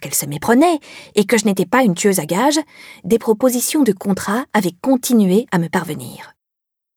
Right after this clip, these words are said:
Dans la liste des bonnes résolutions que j'avais adoptées quinze jours plus tôt,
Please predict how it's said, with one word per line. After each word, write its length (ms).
Dans 160
la 100
liste 320
des 140
bonnes 180
résolutions 560
que 120
j'avais 260
adoptées 400
quinze 280
jours 200
plus 180
tôt, 220